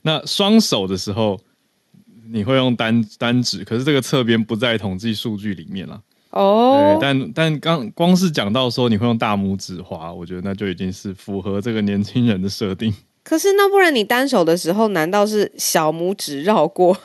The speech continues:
Speaker 2: <laughs>
Speaker 1: 我跟你讲，
Speaker 2: 狗-，
Speaker 1: 另外一种，
Speaker 2: 嗯。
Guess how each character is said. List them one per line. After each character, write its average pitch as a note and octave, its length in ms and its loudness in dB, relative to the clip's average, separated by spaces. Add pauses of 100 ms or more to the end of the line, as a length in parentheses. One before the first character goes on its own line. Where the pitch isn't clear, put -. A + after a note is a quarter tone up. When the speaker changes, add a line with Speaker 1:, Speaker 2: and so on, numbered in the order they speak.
(140)
Speaker 2:
<laughs> - 240 0
Speaker 1:
我 - 140 2
跟 D#3+ 140 2
你 D3+ 60 4
讲， C3 260 -2 (460)
Speaker 2:
狗-， B3+ 160 4
Speaker 1:
另 A3+ 80 6
外 D#3+ 160 4
一 D3+ 40 0
种， B2+ 220 -2
Speaker 2:
嗯。 G#3+ 320 -2